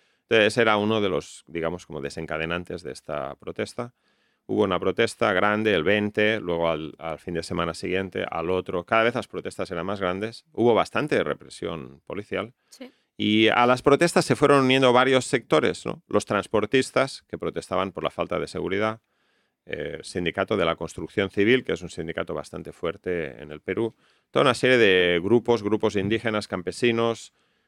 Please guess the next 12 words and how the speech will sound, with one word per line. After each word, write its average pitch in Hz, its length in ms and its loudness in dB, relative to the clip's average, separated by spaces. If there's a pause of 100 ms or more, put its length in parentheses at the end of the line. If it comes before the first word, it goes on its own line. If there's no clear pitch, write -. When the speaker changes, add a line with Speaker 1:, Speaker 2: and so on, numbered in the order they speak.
(120)
Speaker 1:
Las 104 240 0
movilizaciones 117 600 2
fueron 85 840 0
creciendo, 90 580 -2
¿no? 104 220 -10 (640)
Pero 131 220 6
luego 160 360 6
pasaron, 110 880 0
como 101 200 -6
digamos, 107 680 -4 (340)
dos 117 480 0
cosas. - 840 -2